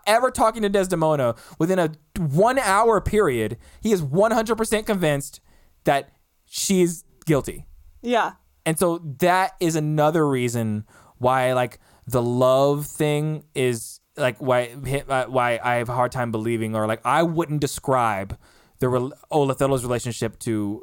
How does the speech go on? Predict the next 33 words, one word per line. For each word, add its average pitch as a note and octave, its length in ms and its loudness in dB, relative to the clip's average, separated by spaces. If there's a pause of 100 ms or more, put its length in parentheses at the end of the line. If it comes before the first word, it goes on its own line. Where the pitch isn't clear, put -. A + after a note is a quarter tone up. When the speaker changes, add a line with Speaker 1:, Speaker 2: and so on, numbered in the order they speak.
(120)
Speaker 1:
Desdemona A2 480 -4
as G#2+ 240 -6
love. G2+ 280 -2
I A2 120 0
don't A#2+ 200 -4
believe, A#2 640 -2
I A#2 100 -4
think, A#2 140 -8
I B2 60 -2
think C3 220 -8
they're, B2 120 -2
like, C#3 240 -4
love B2+ 340 2
is A#2 100 -4
such B2+ 120 -6
a A#2 60 0
huge C4+ 460 2
word, B2+ 340 0
and A#2+ 100 -4
it A#2+ 60 -6
means D3+ 240 -6
something C3+ 280 -4
to A#2+ 100 -6
me. B2 240 -2
It B2 40 0
might A#2+ 180 -4
mean A#2+ 180 -6
something A#2 260 -6
different G#2+ 260 -6
to G2+ 60 -6
every-, G2+ 180 -6
everybody G2+ 320 -8
else. C3+ 360 0